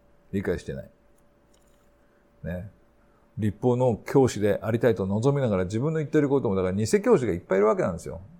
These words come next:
だからその偽教師が、うん、暴かれるために原則を述べてるわけですよ。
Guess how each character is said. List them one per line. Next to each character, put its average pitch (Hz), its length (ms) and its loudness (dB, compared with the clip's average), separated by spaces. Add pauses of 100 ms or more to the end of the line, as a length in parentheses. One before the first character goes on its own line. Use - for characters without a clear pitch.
(1160)
だ 123 80 0
か 120 80 2
ら 110 80 2
そ 110 160 -6
の 113 60 -6
偽 135 260 0
教 208 180 8
師 98 300 -2
が、 101 600 0
う 87 60 -12
ん、 95 220 -12
暴 107 260 2
か 185 140 4
れ 190 60 6
る 165 100 6
た 110 120 4
め 98 120 0
に 104 580 -4
原 120 160 0
則 123 240 -2 (240)
を 120 60 2
述 127 120 2
べ 160 100 2
て 107 100 0
る 80 80 -2
わ 78 60 -8
け - 80 -10
で - 40 -8
す - 100 -16
よ。 85 120 -12